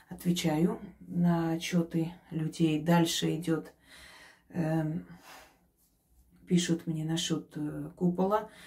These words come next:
В день могут очень много людей написать.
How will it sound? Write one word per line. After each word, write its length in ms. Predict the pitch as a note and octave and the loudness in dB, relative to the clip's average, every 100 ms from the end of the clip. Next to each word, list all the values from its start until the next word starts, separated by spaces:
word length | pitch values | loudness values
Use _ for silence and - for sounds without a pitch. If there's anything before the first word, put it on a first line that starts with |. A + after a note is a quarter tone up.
| - - - | -20 -20 -8
В 60 | E3 | 2
день 300 | F3+ F3 E3 | 8 8 8
могут 360 | D#3+ D#3+ - | 2 -4 -4
очень 260 | E3 - D#3+ | -4 -2 -2
много 240 | D#3 D3+ | -4 -4
людей 320 | D#3 D#3 E3 | -6 -2 -2
написать. 720 | E3 E3 E3 - D#3+ D3 - | 0 -2 -6 -6 -4 -6 -8